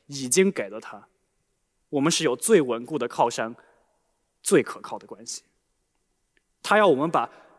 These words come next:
投靠给他所得到的这样的祝福带给更多的人，扩展他公义的国度，这是世界的唯一的真正的盼望。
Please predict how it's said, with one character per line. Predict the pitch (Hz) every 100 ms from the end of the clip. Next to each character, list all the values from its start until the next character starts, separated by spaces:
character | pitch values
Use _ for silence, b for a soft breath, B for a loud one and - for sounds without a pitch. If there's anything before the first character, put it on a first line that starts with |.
| b _
投 | - 165
靠 | 196 208 139 - - _ _ -
给 | 123
他 | - -
所 | - 127
得 | 131 180
到 | 208
的 | 143
这 |
样 | 156
的 | 123
祝 | 156 165
福 | - 131
带 | 170
给 | 120 -
更 | - 233 120
多 | 110
的 | 98
人， | 95 127 _ _ _ _ _ _ _ _ _ _ _ _ _ _ _
扩 | - - 208
展 | 131 104
他 | 110 104 - _ _ _
公 | - 170 165
义 | 123
的 | 104
国 | 107 104
度， | 107 90 _ _ _ _ _ _ _ _ _
这 | -
是 | 143
世 | 143 -
界 | 175 160
的 | 131
唯 | 120 139
一 | 190 214
的 | 156
真 | - 220
正 | 226 147
的 | 101
盼 | - 101
望。 | -